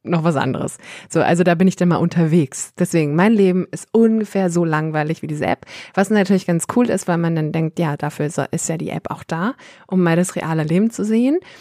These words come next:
Und man hat eben nicht diese ganzen Highlight, äh, aufgehübschten, aufgerüschten Bilder.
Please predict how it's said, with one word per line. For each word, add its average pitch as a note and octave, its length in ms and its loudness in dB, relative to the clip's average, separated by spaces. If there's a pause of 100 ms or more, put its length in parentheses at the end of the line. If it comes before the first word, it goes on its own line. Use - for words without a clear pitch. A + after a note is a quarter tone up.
(300)
Und F3 80 -2
man D#3+ 120 2
hat E3+ 120 0
eben E3 180 2
nicht G#3+ 200 0
diese G3+ 180 -2
ganzen G3 440 -2 (140)
Highlight, F#3 800 0
äh, D#3+ 220 -2
aufgehübschten, F3+ 720 -4
aufgerüschten F3 720 -2
Bilder. G#3 400 2